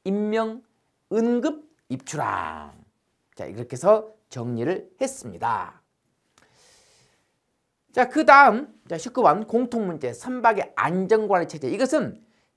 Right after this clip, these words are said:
회사 안전과 관련된 부분이죠.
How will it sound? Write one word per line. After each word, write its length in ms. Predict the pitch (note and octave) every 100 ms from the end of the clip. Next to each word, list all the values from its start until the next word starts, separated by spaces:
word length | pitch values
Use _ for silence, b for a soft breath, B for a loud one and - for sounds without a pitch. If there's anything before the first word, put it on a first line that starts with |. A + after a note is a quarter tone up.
| -
회사 560 | D4 C#4+ C4 C4 B3+ - _ _ -
안전과 720 | G#2 D3+ F#3+ G#3 G#3+ G3+ E3+
관련된 440 | - C#3+ D#3 D3
부분이죠. 540 | C3+ A2+ A#2+ A2+ F3